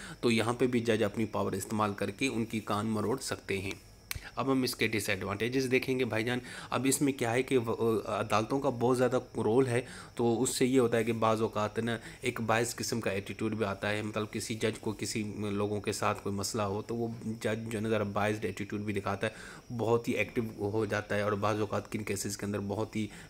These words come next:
पैसिव किस्म का रोल अदा करता है। मतलब ये जज साहब के ना मूड पे भी ज़्यादा डिपेंड हो जाता है, और ये भी क्रिटिसिज्म होता है कि ये इसका बड़ा फ्लॉ है। दूसरा तो प्राइवेसी नहीं रहती यार। देखिए ना, पहले तो ये होता है ना, जो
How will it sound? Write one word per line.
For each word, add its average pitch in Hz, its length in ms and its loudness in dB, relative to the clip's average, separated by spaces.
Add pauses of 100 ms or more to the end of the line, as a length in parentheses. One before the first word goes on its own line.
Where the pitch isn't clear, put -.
पैसिव 113 400 0
किस्म 110 220 -2
का 107 80 0
रोल 101 160 2
अदा 101 200 0
करता 101 300 -4
है। 107 60 -4
मतलब 131 340 -2
ये 123 80 0
जज 117 200 4
साहब 113 260 -4
के 117 80 0
ना 113 60 0
मूड 113 280 2
पे 110 100 0
भी 110 100 -4
ज़्यादा 104 220 0
डिपेंड 101 380 -2
हो 101 100 0
जाता 101 260 -2
है, 110 80 2
और 110 140 2
ये 110 180 2
भी 113 140 -2
क्रिटिसिज्म 101 500 -4
होता 101 220 -4
है 101 60 -6
कि 101 100 -6
ये 104 140 -2
इसका 104 200 -4
बड़ा 101 200 -2
फ्लॉ 95 260 -2
है। 92 180 -6 (440)
दूसरा 143 320 6 (540)
तो 135 100 6
प्राइवेसी 131 460 4
नहीं 113 180 2
रहती 101 340 -2
यार। 92 320 -8 (300)
देखिए 139 180 4
ना, 170 60 6
पहले 156 300 6
तो 156 100 2
ये 156 80 4
होता 127 260 4
है 131 60 2
ना, 139 60 2
जो 135 320 6